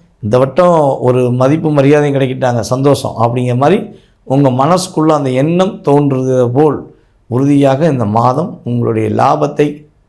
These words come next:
தொழில்ல நீங்க அடைவதற்கான வாய்ப்புகள் உண்டு. அதே போல நம்மளுடைய தனுசு ராசி பெண்களாக இருந்தாலும் சரி, ஆண்களாக இருந்தாலும் சரி, கணவன் மனைவிக்குள் ஒற்றுமை ஏற்படும், ஒரு அங்கீகாரம் ஏற்படும், ஒரு சிறப்பான செயல்பாடுகள்,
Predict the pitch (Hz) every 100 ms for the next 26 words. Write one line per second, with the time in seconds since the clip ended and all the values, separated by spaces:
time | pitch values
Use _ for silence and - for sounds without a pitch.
0 | _ 131 139 143 139 135 120 110 101 92
1 | 127 135 123 113 117 123 113 92 107 107
2 | 104 131 139 101 78 76 80 76 58 _
3 | _ _ _ _ _ _ _ _ _ _
4 | _ _ _ _ 127 147 165 165 165 214
5 | - - 135 135 135 131 127 143 170 170
6 | 151 135 139 - - - _ _ _ _
7 | 135 139 147 147 139 135 131 127 135 127
8 | 131 135 135 127 123 117 127 - - 131
9 | 156 170 147 135 123 123 151 127 117 151
10 | 143 127 110 - - _ _ _ _ -
11 | 117 117 120 151 165 156 143 123 113 107
12 | 82 73 _ _ _ _ _ - 120 -
13 | 143 143 147 151 131 135 131 123 117 113
14 | 123 131